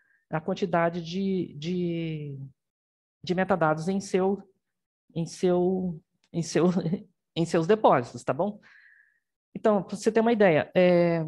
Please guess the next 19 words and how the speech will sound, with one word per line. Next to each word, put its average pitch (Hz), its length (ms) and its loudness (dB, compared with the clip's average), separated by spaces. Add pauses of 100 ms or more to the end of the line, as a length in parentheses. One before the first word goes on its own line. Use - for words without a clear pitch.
(280)
o 165 80 -6
conteúdo 190 340 -2
publicado 180 600 2
em 175 80 0
mil 180 140 -2
novecentos 170 360 -6
e 208 100 -2
sessenta 202 460 -2
não 165 160 -2
vai 160 140 -2
ter 156 180 -2
um 220 140 -6
ORCID, 196 680 -2
tá 170 80 -2
vendo? 160 240 -2
Essa 147 180 -4
revista, 156 320 -4
ela 156 120 -2
tem 156 500 -4